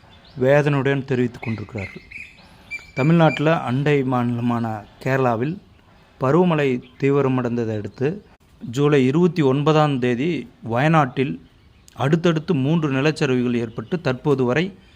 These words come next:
கிட்டத்தட்ட நூத்தி ஐம்பதுக்கும் மேற்பட்டவர்கள் வந்து உயிரிழந்-, உயிரிழந்துள்ளனர்கள்.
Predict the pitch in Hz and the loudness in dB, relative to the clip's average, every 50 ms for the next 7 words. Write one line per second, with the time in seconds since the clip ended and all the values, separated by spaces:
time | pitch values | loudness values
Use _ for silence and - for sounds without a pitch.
0 | - - - - _ _ _ - - _ _ - 143 131 143 131 139 113 143 127 | -20 -20 -20 -20 _ _ _ -20 -20 _ _ -6 -4 -2 0 -2 -2 0 0 0
1 | 131 147 165 160 - 196 175 151 143 147 151 147 156 143 147 - - 160 151 135 | 0 0 -2 -2 0 2 2 2 2 2 0 0 0 -2 -2 -4 -4 -2 -2 0
2 | 131 127 127 139 117 113 123 120 117 113 120 127 135 123 131 156 156 127 127 143 | -2 -2 -4 -6 -6 -4 -2 -4 -2 -2 -4 -4 -2 -4 -4 -2 -2 -2 0 0
3 | 147 147 143 135 131 156 - - 139 151 170 180 170 165 151 139 131 123 120 113 | 0 0 0 0 -2 -4 -4 -2 0 2 4 4 4 4 4 2 0 0 0 -2
4 | 110 107 107 101 98 104 - | -2 -4 -6 -6 -10 -12 -18